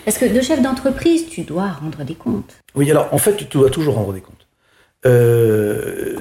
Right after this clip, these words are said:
Speaker 2: nous, quand on s'est lancé, donc on était d'abord contre-marin, puis très rapidement, on s'est rendu compte qu'effectivement, il fallait quand même une certaine caution.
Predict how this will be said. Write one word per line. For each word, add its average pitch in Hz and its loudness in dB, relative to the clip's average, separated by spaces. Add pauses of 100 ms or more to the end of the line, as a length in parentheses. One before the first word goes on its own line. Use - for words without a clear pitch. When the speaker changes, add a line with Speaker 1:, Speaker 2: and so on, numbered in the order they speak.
Speaker 2:
nous, 175 4
quand 139 2
on - 4
s'est 127 2
lancé, 160 2 (180)
donc 131 2
on 110 4
était 101 -4
d'abord 110 0
contre-marin, 123 2 (220)
puis 123 -4
très 156 2
rapidement, 127 2
on 190 4
s'est - 0
rendu 113 2
compte 202 2
qu'effectivement, 135 0
il 120 -12
fallait 139 2
quand 139 4
même 156 4
une 135 0
certaine 127 0
caution. 127 -2